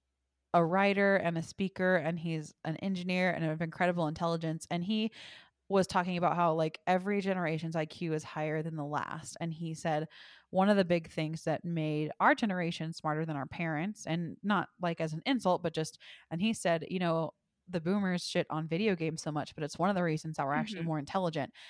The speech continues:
Speaker 1: And it's because they make you make critical thinking decisions.
Speaker 2: Mm-hmm.
Speaker 1: And,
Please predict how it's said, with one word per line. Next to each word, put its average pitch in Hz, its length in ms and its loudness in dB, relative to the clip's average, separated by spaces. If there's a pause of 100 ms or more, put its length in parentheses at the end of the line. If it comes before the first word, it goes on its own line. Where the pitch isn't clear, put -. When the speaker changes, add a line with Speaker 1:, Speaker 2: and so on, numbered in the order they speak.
(160)
Speaker 1:
And 165 100 -2
it's - 160 -6
because 208 400 -2
they 180 140 0
make 175 440 -4
you 160 140 -4
make 160 240 -6
critical 160 680 -4 (140)
thinking 165 420 -4
decisions. 160 840 -6 (460)
Speaker 2:
Mm-hmm. 165 280 0
Speaker 1:
And, 156 220 -4